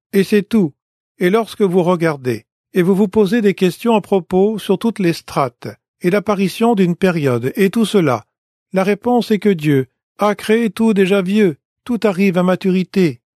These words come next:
Aussi le déluge qui arrive plus tard change l'aspect et la configuration de la terre, et donne la réponse à de nombreuses questions qui surgissent à cause de la topographie et des roches sédimentaires,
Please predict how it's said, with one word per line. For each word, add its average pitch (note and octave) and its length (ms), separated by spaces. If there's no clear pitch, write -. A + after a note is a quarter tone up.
Aussi E3 420
le G#3+ 100
déluge E3 540
qui E3 160
arrive D3+ 280
plus D3+ 180
tard F3 460
change A#3 360
l'aspect D#3 540
et F#3+ 100
la G#3 100
configuration G3 800
de F#3+ 80
la F3+ 140
terre, D#3+ 460
et F3 120
donne G#3+ 240
la G3+ 80
réponse F3 500
à F#3+ 40
de F3 80
nombreuses F3 460
questions F3+ 440
qui F#3+ 160
surgissent F3+ 600
à - 120
cause B3 320
de G3+ 60
la F#3+ 120
topographie F3+ 840
et G3 100
des F#3 120
roches F#3+ 380
sédimentaires, F3+ 880